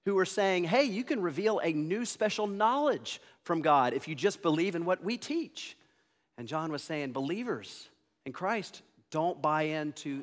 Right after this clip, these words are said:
the fake and false teachings and teachers that are among you, but instead remain faithful." And, and so as he went on, he went on to describe how there, yes, were many antichrists before, there's antichrist to come,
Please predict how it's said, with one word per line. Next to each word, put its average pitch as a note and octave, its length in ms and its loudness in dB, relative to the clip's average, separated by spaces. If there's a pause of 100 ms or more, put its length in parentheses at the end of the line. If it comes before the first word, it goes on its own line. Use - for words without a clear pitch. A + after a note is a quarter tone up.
the C3 60 -6
fake D#3 460 -6
and B2+ 120 -8
false - 320 -4
teachings C3 800 -10 (300)
and B2 120 -4
teachers F#3+ 640 -4
that B2+ 140 0
are C3 100 -2
among C#3+ 420 -2
you, A2+ 180 -12 (380)
but C3+ 120 -4
instead D3 400 -2
remain C3+ 460 -4 (420)
faithful." D#3 500 -8 (880)
And, C3 160 -12
and F3 160 -8
so D3+ 260 0
as D3+ 220 2
he E3+ 140 -4
went E3+ 220 0
on, E3+ 260 2
he D3 140 -2
went D3+ 160 0
on D#3 140 0
to C3+ 40 -8
describe E3+ 500 0
how C#3 160 2
there, C#3 220 0
yes, C3 400 -2
were C#3 140 -4
many D#3 280 -2
antichrists D3+ 720 -2
before, D#3+ 380 -6
there's A#2 240 -6
antichrist C3+ 800 -4
to - 80 -14
come, F3+ 460 -4